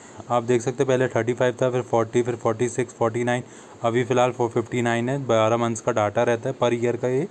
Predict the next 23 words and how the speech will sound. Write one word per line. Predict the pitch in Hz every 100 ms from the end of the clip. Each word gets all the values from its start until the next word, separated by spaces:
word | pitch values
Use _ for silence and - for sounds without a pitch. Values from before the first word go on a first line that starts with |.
| - - - -
दिखाता | 120 - 110 113
है। | 110
ऊपर | 107 120
आप | 117
देख | 113 113
सकते | - 110 -
हैं | 139
कि | 139
कौन | 123 113
कौन | 117 110
से | 120
year | 110 107 107
है। | 127 - - - -
अपन | 110 120
ट्वेंटी | 120 117 117
वन, | 131 135
ट्वेंटी | 127 113 131
और | 131
नाइनटीन | 113 107 120 117
की | 120
बात | 110 107
करेंगे | - 110 110 117
वैसे, | 107 - 160